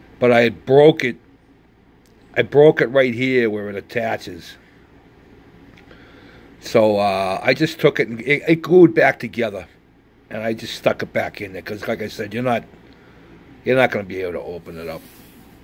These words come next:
Um, they, you get a few extra parts, not a lot. I mean, that's what I think. This is what I got for extra parts. A couple of, uh, spokes.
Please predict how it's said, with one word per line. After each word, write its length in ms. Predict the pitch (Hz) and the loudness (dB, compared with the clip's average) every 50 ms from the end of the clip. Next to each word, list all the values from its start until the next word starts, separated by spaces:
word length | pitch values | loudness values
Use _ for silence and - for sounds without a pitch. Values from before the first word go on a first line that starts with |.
| - - - - - - | -20 -20 -20 -20 -16 -14
Um, 640 | 92 90 90 87 85 85 85 87 82 85 90 92 - - - - - - - | -10 -10 -8 -8 -8 -8 -8 -10 -12 -16 -18 -18 -20 -20 -20 -20 -20 -12 -2
they, 120 | 139 139 | -2 -2
you 160 | 131 135 143 131 | -2 -2 -2 2
get 140 | 151 156 | 4 4
a 60 | 143 - | 4 4
few 300 | - 151 151 151 139 135 | 2 2 2 4 6 4
extra 280 | 123 - - - 113 | 4 2 -2 -10 -10
parts, 640 | - - 113 107 104 101 92 - - - - - - _ _ _ _ _ _ _ - - - - - - - - - - - | -6 -6 -6 -4 -4 -6 -6 -8 -12 -20 -20 -20 -20 _ _ _ _ _ _ _ -20 -20 -20 -20 -20 -20 -20 -20 -20 -8 0
not 200 | 131 139 139 139 | 4 6 6 6
a 60 | 127 | 6
lot. 420 | 120 117 123 123 117 107 101 - - - _ _ _ _ _ _ _ - | 6 4 4 4 2 2 -2 -8 -14 -20 _ _ _ _ _ _ _ -14
I 60 | - | -14
mean, 200 | 104 107 104 104 | -14 -12 -14 -12
that's 240 | 110 120 127 127 - 143 | -10 -10 -10 -8 -6 -4
what 80 | 127 | -4
I 40 | 120 | -4
think. 220 | - 147 143 123 | -4 -6 -8 -6
This 160 | 143 135 - 123 | -6 -8 -6 -4
is 80 | 123 | -4
what 140 | 117 120 113 | -4 -2 -2
I 60 | 110 | -4
got 240 | 107 98 123 113 - | -4 -4 -6 -6 -6
for 100 | - - - | -6 -8 -6
extra 260 | 117 107 - - 120 | -6 -8 -6 -8 -10
parts. 640 | - - 110 107 107 104 98 - - - - - - - - - - - - - - - - - - - - - - - - _ - - - - - - - - - - - - - - - - - - - - - - - - - - - - - - - - - - - - _ _ _ _ _ _ _ _ _ _ _ _ _ _ _ _ _ _ _ _ _ _ _ _ _ _ - - - - | -6 -4 -4 -4 -2 -4 -6 -6 -10 -14 -14 -16 -18 -20 -20 -20 -20 -20 -20 -20 -20 -20 -20 -20 -20 -20 -20 -20 -20 -20 -20 _ -20 -20 -20 -20 -20 -20 -20 -20 -20 -20 -20 -20 -20 -20 -20 -20 -20 -20 -20 -20 -20 -20 -20 -20 -20 -20 -20 -20 -20 -20 -20 -20 -20 -20 -20 -20 _ _ _ _ _ _ _ _ _ _ _ _ _ _ _ _ _ _ _ _ _ _ _ _ _ _ -20 -20 -20 -14
A 40 | |
couple 320 | - - 143 127 - 120 127 | -2 0 0 0 2 0 0
of, 180 | 113 107 107 | 0 0 -4
uh, 220 | 117 104 95 85 82 | -6 -6 -6 -6 -10
spokes. 880 | - - - - - 131 131 131 120 - - - - - - - - | -12 -16 -20 -6 -2 0 0 0 0 -2 -10 -20 -20 -20 -20 -20 -20